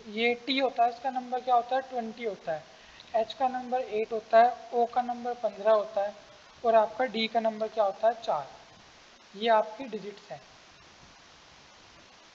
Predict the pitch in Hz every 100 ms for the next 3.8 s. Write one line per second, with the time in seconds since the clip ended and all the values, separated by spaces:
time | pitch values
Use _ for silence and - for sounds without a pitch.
0 | - - - - - - - - - -
1 | - - 247 285 254 247 247 240 269 247
2 | 220 214 185 151 - - 226 233 240 247
3 | 220 214 214 226 226 226 208 247